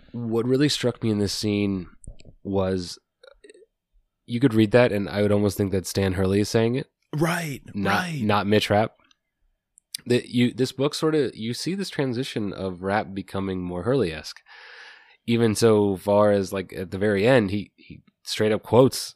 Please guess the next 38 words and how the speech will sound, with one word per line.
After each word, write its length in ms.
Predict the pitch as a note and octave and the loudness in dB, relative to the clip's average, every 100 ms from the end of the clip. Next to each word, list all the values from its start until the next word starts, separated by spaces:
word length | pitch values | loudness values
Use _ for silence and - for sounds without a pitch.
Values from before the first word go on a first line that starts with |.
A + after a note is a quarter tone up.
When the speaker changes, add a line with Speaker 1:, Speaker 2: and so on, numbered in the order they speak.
| _ | _
Speaker 2:
Yep. 380 | - - F2+ F#2+ - | -16 -10 -6 -6 0
Speaker 1:
you 120 | A2+ | 2
know, 60 | F#2+ | 2
u-, 340 | F#2+ C3+ D3 | 4 6 6
uses 500 | G2+ A2+ B2 A#2+ G2+ - | 4 0 2 0 -2 -6
a 80 | |
phrase 420 | F#2+ A2 B2 B2 G2 | -6 0 2 2 0
of 120 | F#2 | -2
Stan 220 | G2 G2+ | -2 0
Hurley's 340 | G#2+ B2 G2 | 2 2 2
that, 220 | G2 F#2+ F#2+ | 0 -4 -6
that 220 | F#2 - | -8 -6
Hurley 220 | A2 G#2 | -2 -2
says 240 | - G2+ | -2 -4
earlier 280 | E2+ G2 G2 | -2 -2 0
in 100 | F#2+ | -2
the 80 | F2 | -2
book, 240 | A2+ A2 | -2 -2
right? 220 | F2 G#2 - - - | -4 -8 -8 -14 -8
Speaker 2:
Can't 220 | G#2+ G#2 | -4 -2
wait 180 | G2 F#2+ | -2 -4
to 60 | E2+ | -6
get 180 | F#2 | -8
to 80 | F2+ | -8
that. 240 | F2+ F2 - _ _ | -10 -10 -14 _ _
Speaker 1:
And 180 | B2 A2+ - | -6 -6 -6
I, 180 | G2 - - - _ _ _ _ | -8 -8 -12 -20 _ _ _ _
I 100 | A#2+ | 0
couldn't 220 | D3 B2 F#2+ | 4 2 2
help 160 | F#2+ | -2
but 120 | F#2 | -4
think 200 | G2+ F#2+ | -6 -6
that 200 | - F2+ - _ _ | -6 -8 -10 _ _
Vince 260 | G2+ G#2 F#2+ | -4 -2 -2
is 140 | F#2 | -6
trying 240 | - F#2+ F#2 | -4 -4 -4
here 220 | F#2+ F#2+ | -4 -6
to 580 | - F#2 F2 F2 E2+ | -6 -8 -6 -6 -10